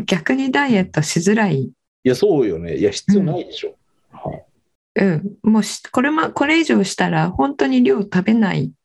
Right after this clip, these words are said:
Speaker 1: てことになるので、
Speaker 2: うん。うん。うん。
Speaker 1: うん。
Speaker 2: うん。
Speaker 1: 生命が脅かされるかなっていうぐらいになってしまうので。
Speaker 2: <laughs> えー、え、もともと一日一食っていうのは、俺それも興味あるんですけど、なんかよく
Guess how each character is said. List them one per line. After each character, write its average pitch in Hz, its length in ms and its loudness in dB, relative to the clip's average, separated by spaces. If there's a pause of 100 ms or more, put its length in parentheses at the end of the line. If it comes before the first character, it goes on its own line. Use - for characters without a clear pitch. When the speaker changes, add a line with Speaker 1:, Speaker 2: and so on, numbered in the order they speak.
(160)
Speaker 1:
て 151 80 2
こ 147 140 0
と 139 120 2
に 143 80 2
な 147 120 2
る 135 120 2
の 139 160 2
で、 143 420 0 (640)
Speaker 2:
う 101 60 -2
ん。 101 40 2
う - 20 0
ん。 95 40 2
う 190 40 2
ん。 185 60 2
Speaker 1:
う 82 180 -2
ん。 180 60 -8
Speaker 2:
う - 20 -6
ん。 - 40 -8
Speaker 1:
生 269 260 0
命 208 200 2
が 147 180 2
脅 185 240 2
か 196 140 -2
さ 202 140 0
れ 202 100 4
る 175 100 0
か 139 140 0
な 139 140 2
っ 147 80 -2
て 147 220 0
い 139 60 2
う 143 60 2
ぐ 147 140 2
ら 147 100 0
い 135 60 -2
に 131 60 0
な 139 160 2
っ - 20 2
て - 360 0
し - 160 0
ま - 200 2
う 175 200 -2 (560)
の 160 220 2
で。 156 520 0
Speaker 2:
<laughs> - 120 -20
え 117 640 4 (160)
ー、 190 60 0
え、 202 40 4
も 190 160 2
と 339 120 0
も 320 100 2
と 311 120 -4
一 175 240 0
日 269 260 0
一 233 40 2
食 240 340 -2
っ - 20 0
て - 200 -2
い 107 80 4
う - 20 0
の 90 100 -2
は、 80 60 0
俺 139 160 4
そ 196 120 0
れ 233 60 2
も 240 80 -2
興 226 180 0
味 139 80 0
あ 117 60 2
る 110 100 -2
ん 78 40 -12
で 76 80 -14
す - 80 -14
け - 80 -4
ど、 85 200 -2
な 135 100 2
ん 240 40 4
か 240 60 4
よ 220 100 4
く 202 60 2